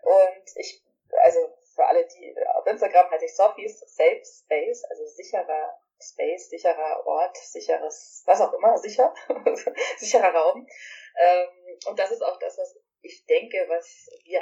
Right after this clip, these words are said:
alle, die komplette Menschheit im Endeffekt, äh, am aller, allernötigsten haben, ganz viel sicheren Raum, ganz viel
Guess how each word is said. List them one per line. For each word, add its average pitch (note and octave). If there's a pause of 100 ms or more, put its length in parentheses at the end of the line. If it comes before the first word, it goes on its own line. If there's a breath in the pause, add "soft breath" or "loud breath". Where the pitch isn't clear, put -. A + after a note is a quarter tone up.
alle, G3+
die -
komplette -
Menschheit E3+
im -
Endeffekt, D#3
äh, -
am -
aller, F3+
allernötigsten - (100)
haben, D#3+
ganz F#3
viel F#3+ (680 soft breath)
sicheren A#3
Raum, E3+
ganz E3+
viel F3+